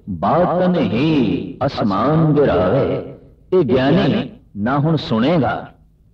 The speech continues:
ना गावेगा, बस बातन ही आसमान गिरावे। गल्लां नाल ही इसने आसमान नूं ढाणा है। और जैसे जैसे उम्र वधेगी, गल्लां वधणगियां।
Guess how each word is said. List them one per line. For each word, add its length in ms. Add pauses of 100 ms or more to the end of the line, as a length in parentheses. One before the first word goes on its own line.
(120)
ना 180
गावेगा, 640 (640)
बस 220
बातन 560
ही 600 (440)
आसमान 580
गिरावे। 500 (640)
गल्लां 400
नाल 220
ही 240 (280)
इसने 320 (100)
आसमान 440
नूं 200
ढाणा 240
है। 160 (1800)
और 140
जैसे 460
जैसे 380
उम्र 280
वधेगी, 640
गल्लां 340
वधणगियां। 520